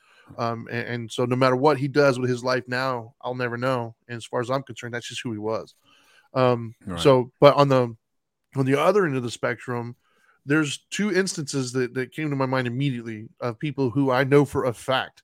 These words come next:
Speaker 1: most likely have nothing positive to say about me right now, even unless they've,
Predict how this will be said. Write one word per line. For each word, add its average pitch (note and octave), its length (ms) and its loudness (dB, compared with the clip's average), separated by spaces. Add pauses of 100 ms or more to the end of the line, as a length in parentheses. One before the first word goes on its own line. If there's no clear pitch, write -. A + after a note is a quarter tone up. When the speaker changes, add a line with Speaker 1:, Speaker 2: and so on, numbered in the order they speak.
(400)
Speaker 1:
most C3 400 6
likely B2+ 540 0
have B2 200 -4
nothing B2+ 460 -6
positive A#2+ 480 -4
to A2 80 -8
say B2+ 180 -2
about A2 260 -6
me A2+ 80 -12
right A2 240 -8
now, G#2+ 320 -8
even G#2+ 280 -14
unless C3+ 280 0
they've, D#3 240 4